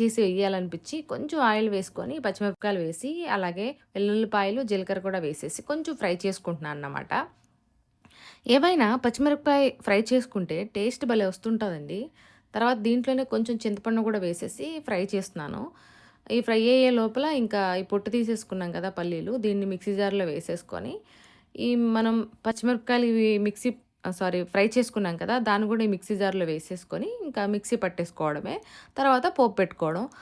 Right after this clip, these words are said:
అవును, మీరెలా చేస్తారు పల్లీ చట్నీ? ఆ, ఇంకో చెప్పండి నాకు కామెంట్ సెక్షన్‌లో ఓపిక చేసుకొని, నేను నెక్స్ట్ టైమ్ అలా ట్రై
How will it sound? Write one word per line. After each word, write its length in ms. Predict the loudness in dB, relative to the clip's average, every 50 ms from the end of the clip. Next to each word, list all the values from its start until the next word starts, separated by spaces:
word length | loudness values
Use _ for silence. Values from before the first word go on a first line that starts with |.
| -20 -14 _ 2
అవును, 420 | 4 4 6 6 4 4 4 4
మీరెలా 440 | 4 6 6 6 8 8 8 8 8
చేస్తారు 460 | 8 8 6 4 4 4 4 4 4
పల్లీ 460 | 4 4 4 4 4 4 4 2 2 0 0 -2
చట్నీ? 320 | -2 -2 -2 -2 -2 -2 -6 _ -18 -20 -20 -20 -20 -20 _ -2
ఆ, 60 | 0 2
ఇంకో 500 | 2 2 4 2 2 4 6 6 4 6
చెప్పండి 460 | 6 6 4 8 8 8 8 10 8
నాకు 200 | 6 6 4 2
కామెంట్ 300 | 2 2 4 2 2 2
సెక్షన్‌లో 440 | 0 -2 0 -2 0 0 2 2 2
ఓపిక 460 | 4 2 4 4 2 0 2 0 -2
చేసుకొని, 420 | -2 -2 -2 -4 -2 -2 -2 0
నేను 300 | 0 2 2 2 2 2
నెక్స్ట్ 340 | 2 0 0 -2 -4 -2 0
టైమ్ 180 | 2 2 4 4
అలా 220 | 4 4 4 4
ట్రై 240 | 2 2 2 0